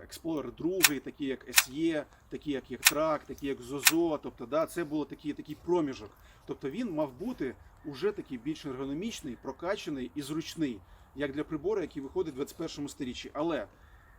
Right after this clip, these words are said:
не знаю чому, чи інженери Майнлаб просто поспішили, хоча час у них було вдосталь. Вони зробили Equinox шістсот і вісімсот, який просто був, ну, як вам сказати, просто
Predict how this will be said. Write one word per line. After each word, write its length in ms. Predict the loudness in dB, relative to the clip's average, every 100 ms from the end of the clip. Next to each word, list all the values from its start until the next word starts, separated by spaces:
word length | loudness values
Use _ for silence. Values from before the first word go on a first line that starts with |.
| -20 -8
не 100 | -4
знаю 240 | -2 -2 -2
чому, 300 | -2 -4 -4
чи 200 | 0 0
інженери 400 | 2 0 0 2
Майнлаб 380 | 0 2 0
просто 240 | -2 -8 -8
поспішили, 540 | -12 -10 -4 0 0
хоча 260 | 0 -4 -2
час 280 | 2 2 0
у 60 |
них 180 | -4 -2
було 200 | -2 -2
вдосталь. 540 | 0 0 0 -2 -6 -6 -16 -20 -20 -20 -20 -18 -4
Вони 280 | 0 2 2
зробили 400 | 0 4 6 6
Equinox 280 | 2 -2
шістсот 360 | -2 -6 -4 -4
і 40 |
вісімсот, 460 | -6 -6 0 0 2
який 220 | -2 -6
просто 420 | -2 2 2 0
був, 380 | -4 2 2 2 -8 -20 -20 -20 -20 -20 -20 -8
ну, 120 | 2 2
як 160 | 2
вам 100 | -2
сказати, 420 | -6 -4 -4 -6 -4
просто 480 | -2 -2 -2 -2